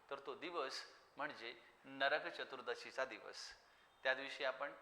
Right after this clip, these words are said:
तेलाने, म्हणजे तिळाच्या तेलाने आपल्याला मालिश केली जाते, अभ्यंग स्नान आपण करत असतो, कोणी मोती साबण वापरतं, कोणी उटणं वापरतं. ही प्रत्येकाची जी ती, जी काही प्रथा आहे, परंपरा आहे, त्या पद्धतीने आपण जातो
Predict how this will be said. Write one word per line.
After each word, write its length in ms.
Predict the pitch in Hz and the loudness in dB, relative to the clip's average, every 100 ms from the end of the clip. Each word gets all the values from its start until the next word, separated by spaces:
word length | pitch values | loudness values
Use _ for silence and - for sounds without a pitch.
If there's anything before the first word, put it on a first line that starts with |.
| - - - - | -16 -20 -20 -4
तेलाने, 360 | 139 135 135 123 | 0 4 4 4
म्हणजे 320 | 101 107 120 | -4 -8 -10
तिळाच्या 480 | 123 123 120 127 135 135 | -6 2 4 4 0 0
तेलाने 280 | 123 135 | 0 2
आपल्याला 340 | 127 127 123 127 | 0 2 0 2
मालिश 320 | 120 123 - | 0 -2 -4
केली 240 | - 131 | -4 -6
जाते, 340 | 131 120 - 120 - - - - | -2 -4 -4 -8 -12 -18 -20 -6
अभ्यंग 400 | 110 120 139 139 | -4 -4 -4 -4
स्नान 320 | 156 - 131 131 | -4 2 4 4
आपण 220 | 131 135 | 2 0
करत 300 | 127 123 127 | 2 2 0
असतो, 260 | 123 - | -2 -6
कोणी 260 | 117 135 131 | -6 -6 -6
मोती 320 | 127 123 143 | -6 -8 -6
साबण 320 | - 131 135 | 2 4 4
वापरतं, 480 | 135 120 127 120 127 | 0 0 0 -6 -6
कोणी 200 | 123 127 | -6 -6
उटणं 400 | 123 120 135 156 | -8 -8 -2 0
वापरतं. 500 | 131 - 120 117 117 117 - - - | 2 2 0 0 -2 -2 -12 -18 -4
ही 60 | 240 | -2
प्रत्येकाची 680 | 214 202 - 240 240 247 | 2 2 6 6 6 0
जी 200 | 196 165 | -4 -4
ती, 500 | 185 214 208 - 139 131 | -4 -6 -8 -10 -14 -8
जी 100 | 147 | -8
काही 340 | - _ 175 | -10 _ -4
प्रथा 320 | - 143 165 | -2 0 4
आहे, 200 | 147 139 | 4 2
परंपरा 500 | 143 135 135 135 139 | 2 2 2 4 8
आहे, 200 | 127 123 | 10 8
त्या 220 | - 123 | 4 4
पद्धतीने 480 | 120 127 117 120 120 | 4 2 -4 -2 0
आपण 260 | 107 120 117 | 0 -2 -4
जातो 380 | 110 95 104 | -2 -2 -6